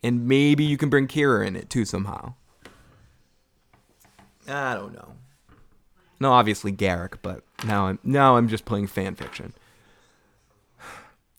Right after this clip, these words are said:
But I don't think it's that bad of a movie. I just think it's another one of those. I think these two movies specifically, the bottom two on this list,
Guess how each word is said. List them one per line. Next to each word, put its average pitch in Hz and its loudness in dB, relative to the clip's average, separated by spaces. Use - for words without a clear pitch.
But 240 4
I 262 8
don't 269 8
think 226 8
it's 170 6
that 160 12
bad 135 10
of 120 2
a 117 4
movie. 110 4
I 110 6
just 127 -4
think 135 0
it's 131 2
another 123 6
one 123 6
of 120 4
those. 117 6
I 123 0
think 131 -4
these 170 0
two 175 4
movies 156 2
specifically, 139 0
the 110 4
bottom 117 6
two 131 -2
on 120 0
this 113 -2
list, 120 2